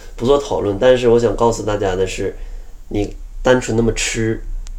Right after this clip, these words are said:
也能瘦，所以说要不要去花这个钱，大家可以自己去，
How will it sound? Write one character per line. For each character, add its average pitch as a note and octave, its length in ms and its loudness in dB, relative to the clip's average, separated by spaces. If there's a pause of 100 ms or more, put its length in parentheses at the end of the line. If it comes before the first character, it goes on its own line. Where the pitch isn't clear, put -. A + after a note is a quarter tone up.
(120)
也 G#2+ 160 0
能 F2+ 180 -4
瘦， G#2+ 320 -4 (240)
所 A#2 140 2
以 A2+ 60 4
说 G#2+ 160 2
要 A#2+ 160 4
不 B2 80 4
要 G#2+ 100 6
去 A#2 100 -2
花 A#2 240 0
这 B2 120 0
个 - 80 -2
钱， F#2+ 480 -2 (320)
大 A2+ 100 0
家 G2+ 140 2
可 G#2+ 120 -4
以 G2 120 2
自 A#2 240 -4
己 - 160 -4
去， - 340 -2